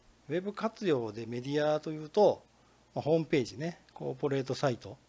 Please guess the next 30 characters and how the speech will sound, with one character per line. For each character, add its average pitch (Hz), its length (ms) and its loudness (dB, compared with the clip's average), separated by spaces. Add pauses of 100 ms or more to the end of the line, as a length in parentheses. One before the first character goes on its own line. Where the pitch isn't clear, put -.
(180)
い 123 60 -6
わ 135 60 -2
ゆ 139 40 -4
る 120 60 -6
メ 123 120 0
イ 160 120 2
ン 156 100 2
サ 151 160 4
イ 123 60 2
ト - 140 -12
っ - 20 -16
て - 120 -20
い - 20 -
う - 20 -14
ん - 20 -12
で - 20 -14
す - 60 -20
か 143 80 -12
ね、 175 180 0 (680)
と、 214 280 8 (1080)
そ - 140 -4
こ 208 140 4
に 190 120 2
併 214 220 2
設 185 260 0
す - 140 -6
る 165 80 0
か、 156 360 -2
別 143 320 2
に 208 280 2